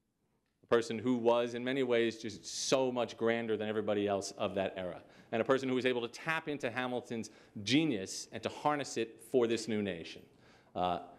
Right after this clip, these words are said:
when I walk past that graveside, I then get to the courthouse, and right next to my courthouse is the state courthouse. That's the Law and Order ca-, courthouse. You've all seen it,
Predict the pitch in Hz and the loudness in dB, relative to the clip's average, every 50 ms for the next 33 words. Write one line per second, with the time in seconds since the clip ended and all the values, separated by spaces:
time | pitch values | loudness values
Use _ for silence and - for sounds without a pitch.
0 | - - - _ _ _ _ _ _ _ _ - 131 131 127 147 147 139 139 139 | -20 -20 -20 _ _ _ _ _ _ _ _ -4 0 4 4 6 6 4 2 4
1 | 175 208 214 208 - 185 185 170 156 - - - 156 143 139 - 156 151 160 156 | 4 2 2 0 0 2 2 2 2 0 -2 0 0 0 2 2 2 2 2 2
2 | - 143 127 123 123 120 117 127 127 123 120 135 139 139 143 131 - - - 196 | 2 2 2 2 2 0 0 -2 -2 0 2 2 0 0 0 -6 -4 0 2 2
3 | 202 156 139 120 117 - 123 117 117 143 185 233 196 165 160 156 - - 139 135 | 2 4 2 0 0 0 -2 -2 2 2 2 2 2 -4 -6 -6 -4 -4 -2 0
4 | 131 131 131 131 - 117 101 107 104 95 95 - - - - - - - 113 101 | 0 0 0 0 2 2 2 2 0 -4 -6 -8 -10 -16 -20 -8 -2 0 0 0
5 | 110 104 - - 127 127 - - - 95 87 85 80 82 - 104 - - 110 113 | 0 0 4 4 4 4 4 0 -2 -2 -2 -2 -6 -8 -8 -6 -4 -2 2 2
6 | 120 123 123 120 113 110 104 98 - - 92 82 87 - 110 90 - - - - | 4 4 4 2 0 -2 -2 -2 -4 -6 -8 -6 -2 0 0 0 0 -4 -10 -10
7 | - - 95 98 92 - - - 87 87 85 | -8 -4 -4 -4 -4 -4 -6 -8 -8 -8 -10